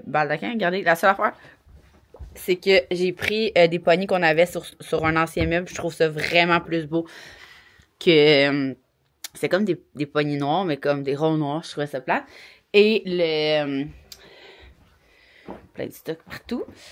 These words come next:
Sont, euh, tu veux dire, ça, c'est sa lampe table qu'on a achetée.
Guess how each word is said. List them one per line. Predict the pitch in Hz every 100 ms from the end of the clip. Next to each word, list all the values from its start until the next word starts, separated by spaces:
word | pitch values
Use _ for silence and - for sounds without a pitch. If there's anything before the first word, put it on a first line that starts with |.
| - _ _
Sont, | - - 170 170 160
euh, | 147 135 127 127 123 143 _ - _
tu | 160
veux | 147
dire, | 151 - - _ _ - _ _ _
ça, | - 185
c'est | - 160
sa | 160 147
lampe | 160 170 -
table | 165 170 160
qu'on | 156 147
a |
achetée. | 151 - 180